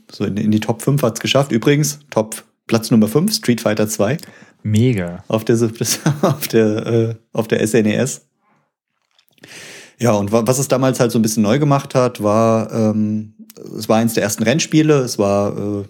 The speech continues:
Speaker 1: ja, im, im Mario-Universum, was ja auch was Besonderes ist.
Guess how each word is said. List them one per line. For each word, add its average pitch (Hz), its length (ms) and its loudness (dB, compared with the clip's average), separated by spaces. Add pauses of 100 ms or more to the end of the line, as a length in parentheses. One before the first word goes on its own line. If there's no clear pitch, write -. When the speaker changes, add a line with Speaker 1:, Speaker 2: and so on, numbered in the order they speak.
Speaker 1:
ja, 90 220 -4
im, 113 120 0
im 113 140 2
Mario-Universum, 139 1000 2
was 120 140 -6
ja - 100 -2
auch 113 140 -6
was 117 120 -4
Besonderes 120 440 -2
ist. 131 300 -4